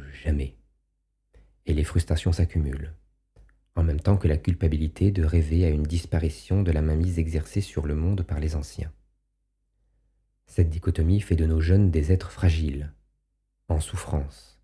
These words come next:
des êtres en constant grand écart entre valeurs, de fait traditionnelles, et désirs d'émancipation. Nous voici désormais au cœur de l'impasse.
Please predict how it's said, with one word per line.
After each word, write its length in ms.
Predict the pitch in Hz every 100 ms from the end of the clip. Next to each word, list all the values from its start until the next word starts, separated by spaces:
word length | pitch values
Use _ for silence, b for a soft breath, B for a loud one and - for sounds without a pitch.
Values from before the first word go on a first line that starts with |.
| _ _ _ _ _ _ _ _ -
des 260 | 85 80 80
êtres 260 | 104 - -
en 180 | 82 82
constant 640 | - 110 - - 92 95
grand 280 | 90 107 107
écart 480 | 87 85 82 87 -
entre 340 | 78 80 -
valeurs, 600 | 73 73 71 87 107 - - _ _ _ _ _ _ -
de 140 | 76 73
fait 420 | - 76 69 73
traditionnelles, 720 | - 73 71 - 71 92 107 110 _ _ _ _ _ _ _ _ _ -
et 80 | 87
désirs 500 | 80 78 90 104 87
d'émancipation. 680 | 85 78 - 85 76 - 82 _ _ _ _ _ _ _ _ _ _ _ _ _ _ _ _ _ _ _ _ _ _ _ _ _ _ _ _ _ _ _ _ _ _ _ _ 92
Nous 120 | 90
voici 260 | 95 -
désormais 380 | 107 95 90 110
au 80 | 82
cœur 200 | - 92
de 60 | 82
l'impasse. 600 | 78 - 76 - -